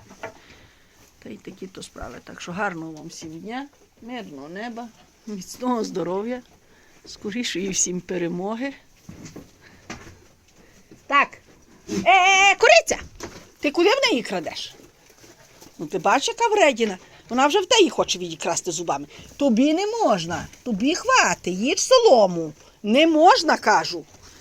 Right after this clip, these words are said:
Ти... То що таке має бути? Ти дивись, але нахалюга. Я кажу, запустися і буде тобі ціле відро. Гарбузів хватає, Богу дякувати.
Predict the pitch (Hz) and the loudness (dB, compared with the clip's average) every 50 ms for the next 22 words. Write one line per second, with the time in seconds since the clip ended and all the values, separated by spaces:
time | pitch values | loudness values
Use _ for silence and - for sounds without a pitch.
0 | - _ _ - - 285 - - - - _ - - - - _ - - - - | -20 _ _ -10 -8 -8 -8 -12 -20 -20 _ -20 -20 -20 -20 _ -16 -16 -16 -16
1 | - - - 285 - - 415 - - 320 285 254 226 202 196 185 190 - - - | -10 0 0 4 4 4 2 2 0 0 0 0 0 0 -2 -4 -6 -6 -8 -12
2 | - _ _ _ _ _ _ _ - - - _ _ _ _ _ - - - _ | -16 _ _ _ _ _ _ _ -20 -20 -20 _ _ _ _ _ -20 -20 -20 _
3 | _ _ _ _ _ _ _ _ _ _ - - 359 403 508 698 762 784 698 - | _ _ _ _ _ _ _ _ _ _ 4 6 6 8 6 4 2 2 0 -2
4 | - - - - _ - _ _ _ _ - - - _ - - - - - - | -4 -10 -16 -20 _ -20 _ _ _ _ -18 -18 -18 _ -20 -20 -20 -20 -20 -20
5 | _ _ - - - 170 175 214 277 330 466 453 - 622 698 762 831 659 427 285 | _ _ -12 -10 -8 -4 0 0 2 4 2 4 4 4 4 6 8 8 8 6
6 | 165 151 - - - _ _ _ _ _ _ - - _ _ _ _ - - - | 6 -2 -6 -8 -14 _ _ _ _ _ _ -20 -20 _ _ _ _ -20 -20 -20
7 | - _ _ - _ - _ _ _ _ _ _ - - _ _ _ _ - - | -20 _ _ -20 _ -20 _ _ _ _ _ _ -20 -20 _ _ _ _ -20 -20
8 | - _ _ - 240 285 320 - 494 466 339 247 247 220 302 311 - - 415 605 | -20 _ _ 2 4 4 4 6 4 4 4 2 4 6 4 4 8 8 6 6
9 | 571 - 494 - - 285 277 240 320 403 508 508 523 466 339 311 - - 240 214 | 6 4 0 0 0 0 0 0 0 0 0 0 0 0 0 0 0 0 0 2
10 | 202 185 175 175 165 175 160 135 - _ _ _ _ _ _ _ - - - _ | 2 2 2 0 -2 -4 -4 -4 -6 _ _ _ _ _ _ _ -20 -20 -20 _
11 | _ _ _ _ - - - - - _ _ _ _ _ _ _ _ _ _ _ | _ _ _ _ -20 -20 -20 -20 -20 _ _ _ _ _ _ _ _ _ _ _
12 | _ _ _ _ - - 262 262 247 302 277 311 466 554 - 508 494 480 - 233 | _ _ _ _ -4 -2 -2 0 0 0 2 2 2 2 4 2 2 2 2 2
13 | 208 190 190 190 190 180 180 196 180 180 165 151 - - 175 170 156 - - | 4 4 2 0 -2 -6 -6 -4 -4 -4 -4 -4 -6 -10 -12 -12 -12 -12 -16